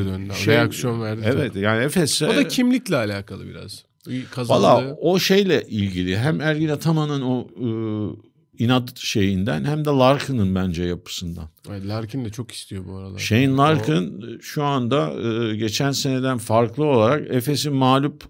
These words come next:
Speaker 2: olmasına izin vermiyor. Ha,
Speaker 1: Evet.
Speaker 2: üçlü girmeyebilir ama sekiz asist, bir top kaybı. Muhteşem. Zaten ondan başka asist
Speaker 1: Her topta el var.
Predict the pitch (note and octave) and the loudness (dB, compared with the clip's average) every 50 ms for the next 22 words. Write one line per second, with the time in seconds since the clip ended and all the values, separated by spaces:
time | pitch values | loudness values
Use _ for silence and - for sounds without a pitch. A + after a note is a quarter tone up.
0 | _ _ _ _ _ _ _ _ - A2+ B2 B2 C3 C3 A#2 - D3+ D3 C#3 C#3 | _ _ _ _ _ _ _ _ -2 0 0 2 0 0 0 -2 -2 0 0 0
1 | C3 B2 C#3 C#3+ C#3+ C#3+ C#3 C3+ C3+ B2+ A2+ F#2+ E2+ D#2+ - - A#2+ B2+ A2 - | 2 2 2 2 2 2 2 2 2 2 0 -2 -2 -4 -6 -6 -6 -6 -6 -6
2 | D#2 - G2 G#2+ G#2 - _ - - _ - C3+ - - - - F3 E3+ E3 D#3+ | -8 -10 -12 -14 -16 -18 _ -20 -12 _ -6 -4 -4 -4 -2 2 6 6 6 8
3 | D3+ D#3+ D#3+ D#3 D#3 D3+ C#3+ D3 C#3+ C3 C3+ C3+ C3+ B2+ C3 A#2+ - - B2+ B2+ | 8 8 8 8 6 6 4 2 2 2 0 0 0 0 -2 -2 -6 -8 -8 -6
4 | C3 B2 B2 B2 - - A#2+ A2 A#2 C3 B2+ C3+ B2+ G#2+ G#2+ G#2+ A2 G2+ - G2 | -6 -6 -8 -8 -10 -10 -10 -8 -8 -8 -8 -8 -8 -8 -10 -10 -12 -12 -12 -10
5 | G2 A2 A2 G#2 G#2 G#2 F#2+ F2+ - - - D#2+ D#2+ D2+ D2 D2+ D#2 F2+ F2+ F2+ | -10 -10 -10 -10 -10 -12 -12 -12 -14 -14 -12 -12 -12 -12 -14 -16 -18 -18 -18 -18
6 | - _ G#2 F2+ - - - D#2+ D#2 G2+ G#2+ _ _ _ _ _ _ _ _ _ | -16 _ -12 -12 -12 -12 -14 -16 -20 -20 _ _ _ _ _ _ _ _ _ _
7 | _ _ _ _ _ - F2+ F#2+ G2 A2 A2+ G#2+ G2+ G#2+ A2+ A#2 B2 B2 A#2 A2 | _ _ _ _ _ -10 -10 -8 -8 -8 -8 -6 -6 -6 -4 -6 -6 -6 -6 -8
8 | G#2+ - - G#2 G#2 G#2 - A#2+ A#2 A#2+ A2+ A2 B2 A2 G2+ - - G#2+ G2+ G2+ | -8 -8 -8 -10 -8 -4 2 4 4 4 4 2 -2 -4 -4 -4 -4 -2 -2 -2
9 | G2+ F#2+ F#2+ F2 E2+ - - | -2 -4 -6 -8 -10 -12 -16